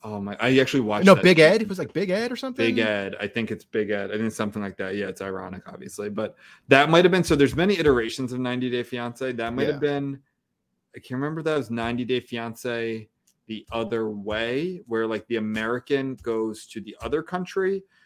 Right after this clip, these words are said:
Speaker 1: 'Cause
Speaker 2: Yeah.
Speaker 1: the classic is the foreigner comes to America.
Speaker 2: Right.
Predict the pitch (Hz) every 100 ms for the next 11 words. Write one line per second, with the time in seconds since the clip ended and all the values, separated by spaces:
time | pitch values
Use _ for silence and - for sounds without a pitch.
0 | - 139 135 - 147 165 165 175 170 147
1 | 113 117 117 110 120 120 123 120 110 -
2 | 110 - 113 104 117 113 101 98 92 90
3 | _ _ - -